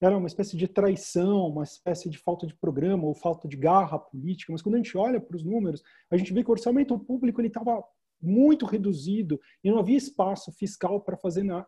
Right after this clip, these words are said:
para fazer nada, né? Inclusive, é, é um dilema que só se aprofundou com, com o decorrer do tempo. Nesse momento, esquerda e direita ficam,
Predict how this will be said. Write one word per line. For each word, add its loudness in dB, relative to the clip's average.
para -8
fazer -2
nada, -2
né? -2
Inclusive, -6
é, -4
é -8
um -8
dilema 2
que -16
só -4
se -8
aprofundou -4
com, -10
com -12
o -6
decorrer -4
do -12
tempo. -6
Nesse 2
momento, 0
esquerda -2
e -4
direita -2
ficam, -2